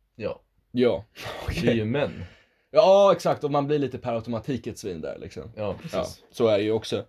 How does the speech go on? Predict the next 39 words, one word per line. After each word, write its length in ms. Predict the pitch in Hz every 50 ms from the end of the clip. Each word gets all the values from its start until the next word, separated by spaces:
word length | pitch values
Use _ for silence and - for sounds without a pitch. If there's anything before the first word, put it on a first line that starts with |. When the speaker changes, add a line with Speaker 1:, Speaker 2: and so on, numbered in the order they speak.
| _ -
Speaker 1:
Och 60 | 123
mansvin, 440 | 127 135 123 117 - - 127 113 104
det 100 | 110 113
är 60 | 117
bara 120 | 113 107 101
att 60 | -
man 240 | 107 101 98 95 90
embracear 880 | 92 98 101 95 113 110 107 101 95 - - 117 104 92 90 92 90 -
mannens 680 | - 107 107 104 101 98 98 98 92 90 90 - - -
roll 340 | - 104 104 101 95 92 87
i 60 | 87
samhället. 760 | 87 - 98 87 80 - - - 131 123 107 - - 95 - - -
Speaker 2:
Ja, 360 | 131 127 123 123 120 117 113
sin 220 | 113 - 135 120 120
natur, 480 | 120 113 110 - - 131 139 131 107 101
helt 200 | 101 90 87 -
enkelt. 240 | 92 95 104 101 117
Man 140 | 117 113 117
ska 120 | - 139
inte 120 | 123 113 107
hålla 160 | 113 110 101
på 240 | - 120 110 107 107
och 80 | 101
gå 140 | 92 110 110
emot 340 | 101 95 98 107 107 - -
den, 160 | 95 82 87
utan 220 | 87 - 98 104
det 80 | 107 107
är 60 | 107
bara 180 | 107 110 107 104
så 120 | - 113
här, 220 | 101 101 87 107 - _ - - _ _
instinkterna. 680 | - 160 151 135 - - - 139 135 - 131 107 98 104 -
Acceptera 500 | - 127 - 143 120 - 147 147 139 123
dem. 200 | 110 110 104 120 113
Speaker 1:
Get 160 | 120 120 117
the 60 | - 107
job 260 | 101 110 101 87 -
done. 200 | 113 107 104